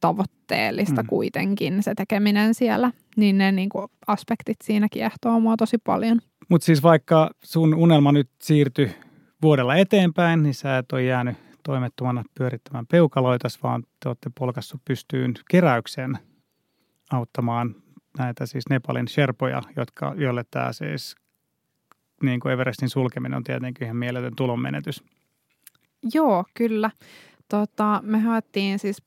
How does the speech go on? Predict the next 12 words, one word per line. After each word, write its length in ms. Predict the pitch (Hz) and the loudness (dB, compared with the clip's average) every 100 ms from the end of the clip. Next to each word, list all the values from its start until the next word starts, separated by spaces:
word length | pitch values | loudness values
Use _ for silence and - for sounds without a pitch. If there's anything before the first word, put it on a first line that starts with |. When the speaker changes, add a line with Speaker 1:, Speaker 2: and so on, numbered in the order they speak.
| _ | _
Speaker 1:
poliisilta 600 | 311 349 269 247 220 214 | -2 0 -2 -2 -4 -2
tämmönen 380 | 185 185 185 196 | -4 -2 -4 -4
pienkeräyslupa, 920 | 311 285 254 226 208 214 214 208 214 - | -4 -2 0 0 0 0 -2 0 -2 -2
millä 200 | 196 190 | -4 -4
pystyy 520 | 190 190 - 190 185 233 _ _ | -4 -6 -2 -2 -2 -8 _ _
keräämään 640 | 214 214 196 175 175 175 202 | 0 2 0 0 -2 -6 -4
kymmenentuhatta 640 | 262 277 277 247 220 - - | 0 2 2 0 -2 -2 0
euroa, 580 | 202 196 190 190 190 185 _ _ _ _ _ _ - | 2 2 4 4 2 0 _ _ _ _ _ _ -6
ö, 40 | - 190 185 175 - - - - | 0 4 4 2 -4 -20 -18 0
määräämään, 680 | 196 202 196 196 185 185 | 4 4 4 2 2 0
että 180 | 170 - | -2 -2
mihin, 300 | 180 185 180 | -2 0 -2